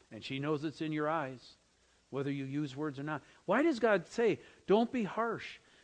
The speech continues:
Don't exasperate your wife. Don't exasperate your children. Don't. Why does he say that? 'Cause he knows our tendency, guys, towards anger and rage. And he knows that if we do that, if we camp there,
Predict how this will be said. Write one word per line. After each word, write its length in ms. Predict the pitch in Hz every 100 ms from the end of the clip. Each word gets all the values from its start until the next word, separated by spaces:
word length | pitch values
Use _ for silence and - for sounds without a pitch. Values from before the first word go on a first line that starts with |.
| _
Don't 300 | 147 208 240
exasperate 920 | 220 165 151 196 226 - 220 202 180
your 120 | 185
wife. 220 | 180 185 127
Don't 160 | 185
exasperate 680 | 202 143 190 185 - 190 180
your 140 | 175
children. 420 | 151 185 190 151 117
Don't. 320 | 160 185 - - -
Why 200 | 151 175
does 160 | 202 185
he 100 | 180
say 200 | 208 233
that? 160 | 165
'Cause 180 | - 160
he 140 | 185
knows 320 | 175 165 196 202
our 120 | 220
tendency, 580 | - 202 208 214 - 160
guys, 420 | 127 131 135 156 - _ -
towards 320 | 156 160 156
anger 340 | 170 180 185 156
and 140 | 139
rage. 400 | 165 220 - - _ _ _ _ _ _ _ _ _ _ -
And 160 | 151
he 200 | 143 233
knows 420 | 240 277 254 220
that 140 | 180 180
if 100 | 147
we 200 | 202 220
do 260 | 226 302
that, 400 | 220 151 139 214 - _ _
if 180 | 160 143
we 160 | 254
camp 460 | 247 - 269 285 -
there, 420 | 165 139 131 208